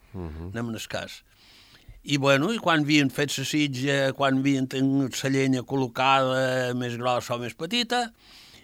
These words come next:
Speaker 2: pues, allò es forrava de fueca, de pi, perquè dalt s'hi havia de posar terra.
Speaker 1: Mhm.
Speaker 2: Perquè allò havia de ser una espècie de foc ofegat,
Speaker 1: Mhm.
Speaker 2: que no fes llama, perquè si feia llama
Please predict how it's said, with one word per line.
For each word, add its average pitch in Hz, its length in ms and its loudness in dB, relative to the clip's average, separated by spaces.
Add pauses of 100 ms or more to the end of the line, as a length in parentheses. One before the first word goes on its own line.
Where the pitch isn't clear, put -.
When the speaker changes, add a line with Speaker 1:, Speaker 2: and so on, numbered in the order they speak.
(200)
Speaker 2:
pues, 135 840 2
allò 123 400 0
es 117 80 -4
forrava 123 480 -2
de 117 60 -4
fueca, 202 600 -2 (120)
de 214 160 -6
pi, 240 200 -2 (680)
perquè 117 240 -4
dalt 123 200 0
s'hi 160 100 -4
havia 226 160 0
de 185 60 -4
posar 113 240 -4
terra. 160 420 -6 (360)
Speaker 1:
Mhm. 95 360 -10 (640)
Speaker 2:
Perquè 113 580 -4
allò 117 200 -2
havia 175 180 -2
de 175 60 -2
ser 170 120 -2
una 147 160 0
espècie 170 360 -2
de 139 80 -2
foc 196 260 -2 (100)
ofegat, 110 480 -4 (380)
Speaker 1:
Mhm. 127 420 -8 (200)
Speaker 2:
que 139 80 0
no 190 120 4
fes 156 200 -2
llama, 104 360 -2 (180)
perquè 123 220 -8
si 135 120 -6
feia 160 240 -2
llama 226 380 2